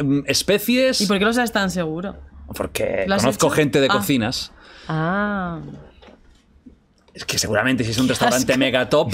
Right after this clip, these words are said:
Speaker 1: no. Pero
Speaker 2: ¿Pero y qué hizo? Las... el susodicho
Speaker 1: Y sí, de
Speaker 2: susodicho.
Speaker 1: hecho, creo que alguna historia de estas
Speaker 2: Sí,
Speaker 1: se ha
Speaker 2: yo
Speaker 1: contado
Speaker 2: estuve en
Speaker 1: aquí.
Speaker 2: esa tertulia.
Speaker 1: Y, y, y además conozco otra gente, bueno, pues que si puteas a la gente, que no tengas ninguna duda de que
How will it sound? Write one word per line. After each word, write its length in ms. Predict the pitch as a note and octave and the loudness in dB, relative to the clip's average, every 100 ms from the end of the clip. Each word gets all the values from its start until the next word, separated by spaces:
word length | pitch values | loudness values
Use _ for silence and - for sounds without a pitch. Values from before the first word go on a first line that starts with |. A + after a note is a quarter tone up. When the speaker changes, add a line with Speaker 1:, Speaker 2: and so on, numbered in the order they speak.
| C#3+ | 0
Speaker 1:
no. 320 | C#3 C#3 A#2 - - - | 2 2 0 -8 -18 -2
Pero 680 | E3 D3+ D3+ C#3+ C#3 C#3 C3 | 2 4 4 4 4 4 2
Speaker 2:
¿Pero 140 | A3 G#3+ | 0 0
y 40 | |
qué 100 | G#3+ | 0
hizo? 440 | G3+ F#3 A3+ D4+ - _ - | 0 0 -2 -2 -6 _ -4
Las... 260 | F#3+ E3+ - | -4 -2 -4
el 120 | F#3 | -4
susodicho 680 | - G3 F#3+ F#3 F#3 - F#3 | -4 -4 -2 -2 -2 -4 -2
Speaker 1:
Y 40 | |
sí, 180 | D3 D3 | 0 2
de 60 | A#2+ | 2
Speaker 2:
susodicho. 80 | - | 2
Speaker 1:
hecho, 200 | - A3 | 0 2
creo 180 | D#3+ F#3 | 2 4
que 80 | G#3+ | 2
alguna 240 | C3 E3 | 2 2
historia 320 | - - C#3+ | 0 2 4
de 80 | C#3 | 2
estas 200 | C3+ B3+ | 2 2
Speaker 2:
Sí, 60 | C4+ | 4
Speaker 1:
se 60 | |
ha 20 | |
Speaker 2:
yo 120 | C4+ D#4 | 4 2
Speaker 1:
contado 300 | D4 D4 D4 | 4 4 4
Speaker 2:
estuve 60 | |
en 60 | C4+ | 4
Speaker 1:
aquí. 120 | B3+ - | 2 2
Speaker 2:
esa 80 | A#3+ | 2
tertulia. 540 | G#3+ A3 A3 D#3+ D#3 D#3+ | 0 0 0 -2 -2 0
Speaker 1:
Y, 960 | F3+ D#3 C3+ A#2+ A#2 A2 B2 A2+ A2+ | 4 6 4 4 2 2 2 2 2
y, 60 | A#2+ | 2
y 40 | |
además 300 | A2+ A2 B2 | 2 2 0
conozco 320 | - C3 - C3+ | 2 0 2 0
otra 240 | C3 B2 | 2 0
gente, 320 | - C3+ C3 | 2 2 0
bueno, 240 | B2 G2+ A#2+ | 0 -2 -2
pues 140 | B2 | -2
que 80 | A2+ | -4
si 100 | A#2+ | -4
puteas 520 | A#2 G#2+ D#3+ A2+ - | -4 0 2 2 -2
a 40 | |
la 80 | G2 | -6
gente, 480 | - D#3+ C#3 C3 F#3+ - _ - _ _ _ - | -2 -2 0 -2 -4 -10 _ -20 _ _ _ -14
que 120 | F2+ | -10
no 80 | F#2 | -6
tengas 320 | F#2 F#2 A#2 | -2 -2 0
ninguna 280 | G#2+ A2 G#2 | 2 2 0
duda 280 | G#2+ B2 | 0 0
de 160 | C3+ A#2+ | 0 0
que 300 | B2+ F#2 | -2 -2